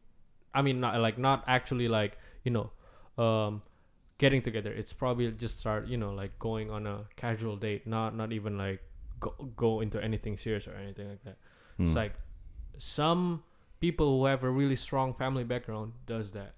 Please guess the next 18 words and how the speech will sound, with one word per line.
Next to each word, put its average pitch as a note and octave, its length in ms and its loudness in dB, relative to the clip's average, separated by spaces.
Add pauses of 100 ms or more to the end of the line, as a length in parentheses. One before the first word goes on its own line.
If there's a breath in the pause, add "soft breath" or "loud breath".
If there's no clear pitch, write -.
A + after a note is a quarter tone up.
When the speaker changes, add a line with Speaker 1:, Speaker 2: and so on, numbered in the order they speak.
(540)
Speaker 1:
But, A#2+ 120 -2
like, A2 320 0 (1040)
you C#3+ 180 -2
know, A#2+ 380 -4
um, G#2+ 540 -4 (100)
have A2 200 -6
a, G#2+ 440 -4 (320)
uh, C3 120 -6
when D#3+ 180 6
I'm F3+ 140 8
saying D#3 320 8
fam-, D3+ 420 4
strong D#3 300 6
family C#3 260 6
background, B2 400 4
as A#2 160 0
in, A#2+ 100 2
like, G#2 240 0